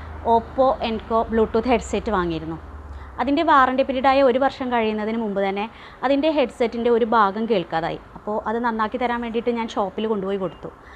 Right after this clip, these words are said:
അവർ അത് Oppo കമ്പനിയിൽ കൊടുത്തപ്പോൾ അവിടെ നിന്ന് കിട്ടിയ മറുപടി, "ഇത് നന്നാക്കി തരാൻ കഴിയില്ല, അതിൻ്റെ പുറത്ത് ചെറിയൊരു വിള്ളലുണ്ട്, അതുകൊണ്ട് ഫിസിക്കൽ ഡാമേജ് ആണ്, ആ, മാറ്റി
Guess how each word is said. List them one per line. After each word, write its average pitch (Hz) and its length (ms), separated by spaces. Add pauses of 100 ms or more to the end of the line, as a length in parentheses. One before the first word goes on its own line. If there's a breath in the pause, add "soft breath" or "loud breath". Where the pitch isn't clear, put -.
(440 loud breath)
അവർ 262 200 (220)
അത് 269 140 (260)
Oppo 240 260 (240)
കമ്പനിയിൽ 233 420
കൊടുത്തപ്പോൾ 208 560
അവിടെ 202 160
നിന്ന് 214 240
കിട്ടിയ 226 200
മറുപടി, 190 420 (240)
"ഇത് 208 180
നന്നാക്കി 208 500
തരാൻ 226 240
കഴിയില്ല, 196 340 (440 loud breath)
അതിൻ്റെ 311 240
പുറത്ത് 311 220 (100)
ചെറിയൊരു 277 400
വിള്ളലുണ്ട്, 226 440
അതുകൊണ്ട് 208 280
ഫിസിക്കൽ 220 400
ഡാമേജ് 233 360
ആണ്, 185 220 (480 loud breath)
ആ, 240 100
മാറ്റി 262 300